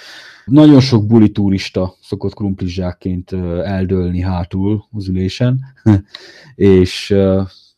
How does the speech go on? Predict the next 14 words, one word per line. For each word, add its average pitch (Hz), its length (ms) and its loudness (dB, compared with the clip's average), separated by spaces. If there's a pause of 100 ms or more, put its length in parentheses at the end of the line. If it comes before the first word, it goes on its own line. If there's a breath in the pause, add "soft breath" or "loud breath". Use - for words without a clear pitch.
(200)
ők 104 200 -4
így 104 220 2
ebbe 95 180 2
a 92 40 2
kategóriába 95 720 0
esnek, 156 300 0
de 143 120 2
hát 135 140 -2
nekem 156 260 0
ezzel 143 220 6
nincsen 123 380 4
bajom, 127 320 4 (260 loud breath)
csak - 200 -14
mondjuk, 110 440 -4